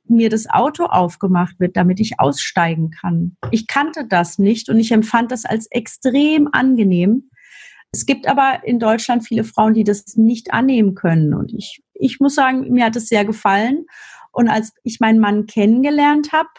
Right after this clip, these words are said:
sind wir irgendwie essen gegangen und er hat mir die Tür vom Auto aufgehalten und da war ich völlig weggehauen, weil ich dachte, es gibt auch noch deutsche Männer, die das machen. Wo war dieser Mann bisher? Ich hab sowas noch nie erlebt. Und ich glaub,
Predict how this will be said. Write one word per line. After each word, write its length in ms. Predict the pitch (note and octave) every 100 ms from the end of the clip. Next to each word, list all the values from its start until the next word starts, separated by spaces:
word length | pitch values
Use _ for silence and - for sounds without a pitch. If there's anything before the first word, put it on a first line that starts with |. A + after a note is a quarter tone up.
| _
sind 240 | A3 A3+ A3+
wir 80 | A3
irgendwie 360 | A3 A3 A3
essen 300 | - B3+ C#4
gegangen 280 | A3+ G#3 G3+
und 120 | G#3
er 140 | A3+ F#3+
hat 160 | A#3
mir 80 | A#3
die 180 | A3 F#3+
Tür 300 | - - E4+
vom 280 | F#4 D#4+ D4
Auto 420 | - C#4+ E4+ -
aufgehalten 840 | - F#3+ F#3+ - F#3 F3+ F3+ F#3+ A3+
und 100 | G#3+
da 120 | G3+
war 180 | G#3 G#3
ich 200 | A3 -
völlig 840 | - - - D4+ F4 F#4+ F#4+ - -
weggehauen, 800 | A3 D4 D4+ C#4+ A3+ G3 G#3 G3+
weil 140 | G3
ich 100 | G3+
dachte, 400 | G#3 G3+ G3+ G3+ G3+ - - -
es 260 | - -
gibt 280 | - D4 - _
auch 240 | F#3+ G3 G3+
noch 200 | G3 -
deutsche 440 | - A#3 F#4 - C#4+
Männer, 340 | G#3 F#3 F3
die 140 | F3 F3
das 260 | E3+ E3+
machen. 380 | E3+ D#3+ F3+ D#3+
Wo 380 | F3+ A3 A#3 - _ -
war 260 | A#3+ F4 F4
dieser 360 | A3+ A3+ A3+ G#3+
Mann 280 | G#3+ E4+ F#4
bisher? 600 | G3 - G3+ F3 D#3 D3+ -
Ich 140 | -
hab 180 | A3 A3
sowas 380 | E4+ G#3+ A#3 A3+
noch 140 | A3
nie 200 | A#3 C4+ A3
erlebt. 480 | A#3+ C#4+ D4 - - - - -
Und 140 | B3+
ich 100 | B3+
glaub, 200 | C#4+ C4